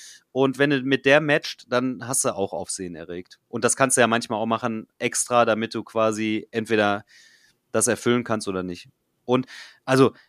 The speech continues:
es ist absolut kein schlechtes Spiel, ne? Ihr hört das ja jetzt gerade raus. Also du hast schon viele Möglichkeiten. Das ist eigentlich, äh, Artwork ist ganz cool. Da, der Effekt ist eigentlich lustig. Schnell gespielte Züge auch auf jeden Fall. Ne, du denkst, "Ah, scheiße, was will ich machen? Was will der andere machen?"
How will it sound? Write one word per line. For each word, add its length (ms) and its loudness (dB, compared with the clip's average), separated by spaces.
es 140 -2
ist 260 0
absolut 380 -4
kein 200 -2
schlechtes 340 -6
Spiel, 320 -2
ne? 180 -2
Ihr 60 0
hört 140 0
das 100 -6
ja 80 -2
jetzt 120 -6
gerade 160 -2
raus. 160 0
Also 180 -4
du 80 2
hast 120 0
schon 160 -2
viele 240 -4
Möglichkeiten. 800 0
Das 160 0
ist 220 -8
eigentlich, 440 -6
äh, 60 -14
Artwork 400 2
ist 120 0
ganz 300 0
cool. 540 4
Da, 200 0
der 400 -2
Effekt 320 -6
ist 120 -6
eigentlich 220 -4
lustig. 400 -4
Schnell 220 4
gespielte 440 -4
Züge 360 -2
auch 140 -4
auf 140 -6
jeden 180 -4
Fall. 300 -2
Ne, 140 2
du 100 2
denkst, 260 -2
"Ah, 200 -10
scheiße, 280 -6
was 160 -6
will 100 -6
ich 120 -8
machen? 280 -2
Was 160 -4
will 80 -2
der 120 -4
andere 220 -4
machen?" 280 -2